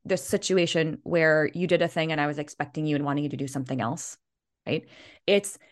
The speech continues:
"Hey, I've noticed that there's a pattern where when these kind of issues crop up, um, you are kinda letting the details fall through the cracks and things end up being really last minute, or where you're not escalating these issues to the appropriate person so they don't get solved in the right way,"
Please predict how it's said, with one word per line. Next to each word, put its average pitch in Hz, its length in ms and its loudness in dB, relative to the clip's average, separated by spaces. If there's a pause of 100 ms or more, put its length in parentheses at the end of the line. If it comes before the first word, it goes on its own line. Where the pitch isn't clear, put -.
"Hey, 277 140 4
I've 220 180 4
noticed 269 320 4
that 240 140 0
there's 190 200 4
a 180 80 2
pattern - 840 -6 (220)
where 185 300 6
when 190 180 4
these 247 220 0
kind 269 220 0
of 214 140 -2
issues 202 400 -2
crop - 360 -4
up, - 280 -6 (480)
um, 160 380 2
you 196 480 2
are 170 680 4 (600)
kinda 208 180 2
letting 196 260 4
the 180 80 6
details 185 440 -2
fall 165 200 4
through 165 140 -4
the 160 80 -2
cracks 147 520 0 (100)
and 143 320 -6
things 151 220 -2
end 147 120 0
up 147 80 -6
being 151 120 0
really 143 220 0
last - 260 -4
minute, - 340 -10 (240)
or 151 360 4 (100)
where 180 140 2
you're 220 100 6
not 240 200 4
escalating 202 480 0
these 165 180 -4
issues 185 340 -2
to - 100 -8
the 160 80 -4
appropriate - 480 -2
person 226 380 2
so 180 80 -4
they 165 80 0
don't 156 160 -2
get 151 140 -8
solved 190 320 4
in 170 80 -4
the 165 80 0
right 151 120 2
way," 156 140 0